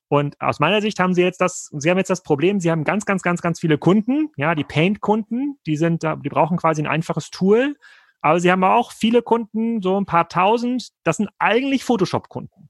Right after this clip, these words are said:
Und die Shopify steht jetzt vor einer relativ spannenden Weiche. Wollen sie ihr Tool und ihren Service weiterentwickeln, um die Leute, die Photoshop cool finden, sozusagen denen Werkzeug zu geben? Das finden die Paint-Kunden richtig scheiße, weil das ist alles komplex, sehr teuer und schwer zu bedienen.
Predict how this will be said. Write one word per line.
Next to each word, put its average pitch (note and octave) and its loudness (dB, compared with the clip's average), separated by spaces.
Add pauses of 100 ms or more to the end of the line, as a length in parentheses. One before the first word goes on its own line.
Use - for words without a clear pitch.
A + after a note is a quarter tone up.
(540)
Und C#3+ -2
die E3+ 0 (200)
Shopify A3 0
steht G#3+ -6
jetzt G3+ -2
vor F#3+ 2
einer E3+ 0
relativ F3 -2
spannenden E3+ -2
Weiche. D#3+ 0 (120)
Wollen D3+ 2
sie D#3+ -6
ihr D3 -2
Tool A#3+ 0
und G#3 0
ihren D#3 0
Service F#3 0
weiterentwickeln, F#3+ 0
um E3 0
die D3+ 2 (160)
Leute, E3 2
die D#3+ 0
Photoshop G#3 -2
cool A3+ 2
finden, A#3 -2 (280)
sozusagen D3 0
denen G3+ 2
Werkzeug A3+ 2 (100)
zu - -6
geben? B3+ 0
Das - -2
finden F3 0
die D3 2
Paint-Kunden D#3+ 0
richtig D#3+ -2
scheiße, E3 -2 (520)
weil C3+ 2
das - -4
ist - -12
alles D3+ -2
komplex, E3 0
sehr C#3+ 2
teuer D#3+ 2
und C#3 -6
schwer D3 -2
zu C3 -10
bedienen. F3 -2